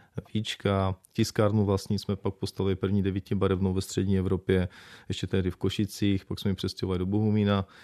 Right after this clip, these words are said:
funguje taky dodnes. Měli jsme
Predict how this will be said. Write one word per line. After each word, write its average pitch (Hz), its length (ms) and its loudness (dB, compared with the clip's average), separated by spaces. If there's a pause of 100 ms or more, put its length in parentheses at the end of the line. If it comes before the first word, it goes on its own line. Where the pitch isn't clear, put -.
(800)
funguje 98 260 2
taky 95 220 -2
dodnes. 104 560 2 (800)
Měli 107 320 2
jsme 101 340 2